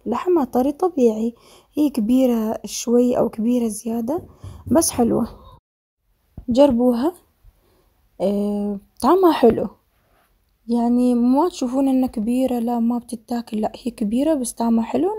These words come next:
نفس، نفس الصغيرة بس بتاخد شوي أكثر. وجربوها مع الخضروات، الخضروات المشوية صراحة وايد حلوة.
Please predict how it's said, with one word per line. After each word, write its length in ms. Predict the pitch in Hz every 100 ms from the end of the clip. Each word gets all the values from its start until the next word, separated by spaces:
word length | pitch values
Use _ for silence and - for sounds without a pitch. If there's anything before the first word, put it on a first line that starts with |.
| 403
نفس، 180 | -
نفس 360 | 285 285 269 -
الصغيرة 520 | 226 226 - 269 359
بس 220 | 311 311
بتاخد 680 | - 285 277 233 226 196 220 233 - - -
شوي 300 | - 294 277
أكثر. 480 | - - - - - _ _ _ _ _ _ _ _ _ _ -
وجربوها 760 | 226 226 220 220 214 269 330 294
مع 320 | 269 262 254
الخضروات، 920 | 233 214 214 - 214 214 214 311 -
الخضروات 600 | - - 214 208 202 -
المشوية 600 | 214 208 - 214 226 302 - _ _ _ _ -
صراحة 340 | 247 254 254
وايد 200 | 226 220
حلوة. 440 | - 214 226 311